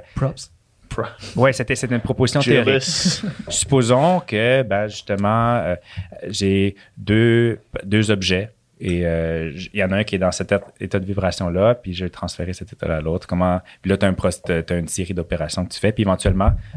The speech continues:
Speaker 3: ben, t'as transféré, t'as détruit d'un côté, euh, l'oscillation, elle, elle oscille plus de la même façon, mais tu l'as transféré de l'autre côté. T'as pas pris l'objet, détruit, puis recréé de l'autre
Speaker 2: Mhm.
Speaker 3: côté. C'est, c'est, c'est, c'est ce qu'on parle souvent quand on parle de téléportation. Et, et c-, cette, cette, ça a été démontré.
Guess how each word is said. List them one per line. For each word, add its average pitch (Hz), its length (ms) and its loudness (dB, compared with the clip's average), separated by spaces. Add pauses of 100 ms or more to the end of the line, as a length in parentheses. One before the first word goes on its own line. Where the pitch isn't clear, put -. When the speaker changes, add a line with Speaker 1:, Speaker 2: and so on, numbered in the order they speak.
(100)
Speaker 3:
ben, 95 180 2
t'as 98 140 -2
transféré, 95 480 -2
t'as 104 140 2
détruit 110 320 0
d'un 104 140 2
côté, 98 400 -2
euh, 80 260 -2 (180)
l'oscillation, 98 540 -2
elle, 80 340 -2
elle 92 160 -8
oscille 85 220 -6
plus 92 80 -2
de 87 60 -4
la 85 40 0
même 85 100 -4
façon, 117 220 -2
mais 123 80 4
tu - 140 -6
l'as 95 40 -2
transféré 90 360 -4
de 80 60 -6
l'autre 82 120 -4
côté. - 160 -8
T'as 123 60 0
pas 160 100 2
pris 202 180 0
l'objet, 113 440 0 (360)
détruit, 113 420 0 (240)
puis 98 100 -6
recréé 98 340 -2
de 120 60 4
l'autre 107 120 4
Speaker 2:
Mhm. 107 60 6
Speaker 3:
côté. 85 300 -2 (200)
C'est, - 180 -14
c'est, - 180 -6
c'est, - 140 -8
c'est - 140 -8
ce - 80 -6
qu'on 98 140 0
parle 95 200 2
souvent 87 200 -2
quand 82 120 -2
on 80 40 -4
parle 82 160 2
de 82 40 -2
téléportation. - 380 -6 (300)
Et, 135 80 6 (180)
et 127 80 2
c-, 110 240 -4
cette, - 300 -4 (300)
cette, - 220 -8 (500)
ça - 100 -6
a - 20 0
été 107 120 0
démontré. 101 540 2